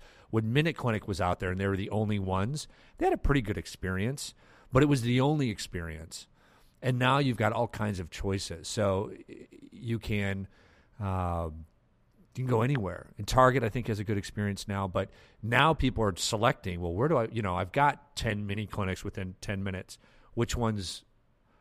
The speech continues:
are best for me, or which ones might be covered under my insurance?" 'Cause I'm not sure all insurances are covered everywhere. Uh,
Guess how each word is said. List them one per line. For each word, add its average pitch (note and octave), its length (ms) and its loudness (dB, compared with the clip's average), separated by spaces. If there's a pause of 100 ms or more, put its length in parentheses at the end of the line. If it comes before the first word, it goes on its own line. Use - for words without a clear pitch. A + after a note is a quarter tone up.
(280)
are G#2+ 80 4
best G2+ 320 -2
for G#2 140 -6
me, G2 180 -2
or F2+ 80 -2
which A2 240 0
ones G#2 200 -2
might G#2 160 -4
be G2+ 80 -8
covered A2 360 2
under F#2+ 180 0
my F2+ 140 -2
insurance?" F2 540 -4
'Cause G2 160 -6
I'm G2 100 -4
not G2 200 -6
sure F#2 380 -2 (520)
all G#2+ 240 6
insurances G2 500 -4
are F2+ 80 -4
covered F2+ 360 -2
everywhere. E2+ 640 -4 (500)
Uh, E2 340 -2